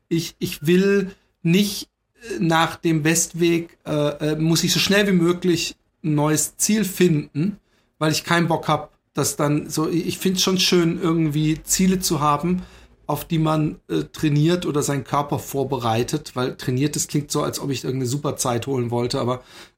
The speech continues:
ähm, ich hätte schon Bock, auch zehn Kilometer.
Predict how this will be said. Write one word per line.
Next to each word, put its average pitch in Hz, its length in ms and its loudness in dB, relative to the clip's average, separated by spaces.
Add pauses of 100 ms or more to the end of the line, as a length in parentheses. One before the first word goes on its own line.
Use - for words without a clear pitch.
(120)
ähm, 151 300 0
ich - 120 -2
hätte 226 140 0
schon 349 240 2
Bock, 202 220 0
auch - 220 -4
zehn 208 260 2
Kilometer. 196 800 0